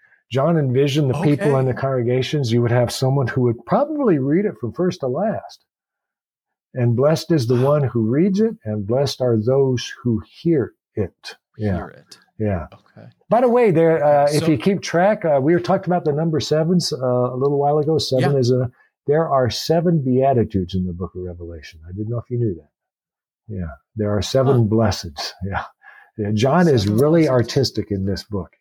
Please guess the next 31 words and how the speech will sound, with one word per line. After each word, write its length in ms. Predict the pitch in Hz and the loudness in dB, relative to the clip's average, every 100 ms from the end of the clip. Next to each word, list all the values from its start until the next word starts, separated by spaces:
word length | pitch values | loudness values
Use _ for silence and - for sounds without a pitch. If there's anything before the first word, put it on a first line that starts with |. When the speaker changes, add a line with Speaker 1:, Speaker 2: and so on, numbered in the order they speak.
| - | -4
Speaker 1:
In 240 | 143 135 | -4 -2
any 180 | 123 110 | -2 -2
case, 340 | 92 92 87 - _ _ _ _ _ _ | -2 -8 -8 -12 _ _ _ _ _ _
that's 180 | 123 123 | -6 -2
a 40 | 127 | 2
little 160 | 123 | 2
bit 160 | 117 110 | 2 2
of 80 | 98 | 0
trivia. 440 | 107 90 90 80 - | -2 -2 -4 -8 -10
<laughs> 100 | - - - 127 - _ - _ _ - | -10 -10 -6 -6 -8 _ -20 _ _ -4
You 140 | 139 | 0
just 240 | 151 156 165 | 2 2 4
Speaker 2:
That's, 140 | 170 | 2
Speaker 1:
said 80 | 120 | 4
one 140 | 143 131 | 4 2
of 100 | 87 | 2
Speaker 2:
well, 140 | 170 | -2
Speaker 1:
them. 80 | 131 | -2
Speaker 2:
that's 360 | 170 180 - | -4 -4 -2
Speaker 1:
You 120 | 117 131 | 0 2
just 200 | 143 - | 2 2
said 200 | 147 120 | 0 2
one 180 | 135 | 2
of 100 | 120 | 0
them. 120 | 90 92 | -2 -6
That's 200 | 107 - | -6 -2
one 160 | 117 | 0
of 100 | 131 | 2
the 40 | 113 | 2
Beatitudes. 760 | 113 113 107 - 78 73 - _ _ _ _ _ _ _ - | 2 4 2 -2 -8 -8 -12 _ _ _ _ _ _ _ -8
Speaker 2:
Okay. 520 | 143 143 170 151 101 | -6 -4 -2 -2 -4